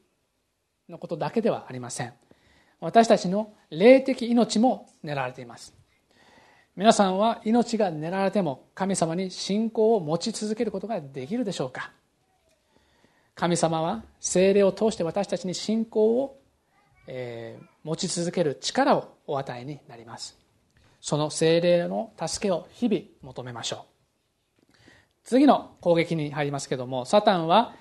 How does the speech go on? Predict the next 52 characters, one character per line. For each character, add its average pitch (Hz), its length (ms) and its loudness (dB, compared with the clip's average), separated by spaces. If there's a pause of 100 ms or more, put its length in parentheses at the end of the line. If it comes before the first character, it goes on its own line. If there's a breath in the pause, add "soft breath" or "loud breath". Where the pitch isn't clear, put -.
(240 loud breath)
イ 214 100 2
エ 285 80 10
ス - 100 0
様 208 280 4
を 254 360 4
罪 294 480 2 (300)
に、 254 240 -10 (240)
罪 277 320 0
を 147 80 -4
通 180 180 -2
し - 100 -10
て 131 160 -10
汚 190 220 0
そ 185 200 2
う - 40 -2
と 135 100 -12
し - 140 -10
ま 131 100 -8
し - 80 -12
た。 - 160 -10 (1200 soft breath)
ヘ - 80 -8
ブ 180 100 -2
ル 196 120 6
人 185 140 2
へ 170 40 2
の 165 60 -2
手 165 120 -4
紙 160 160 -4
四 190 140 2
章 180 140 -2
の 156 80 -2
十 165 200 0
五 202 100 6
節 185 240 -4
で 180 180 2
一 190 200 -4
番 233 220 6
重 226 120 2
要 220 120 4
な 220 100 0
と 208 80 0
こ 185 80 0
ろ 165 80 4
は、 208 200 2 (240 loud breath)
「罪 269 360 4
は 233 340 2
犯 175 320 0
さ 277 160 0
れ 285 100 4
な 269 140 0
か 240 120 -6
っ 233 80 -12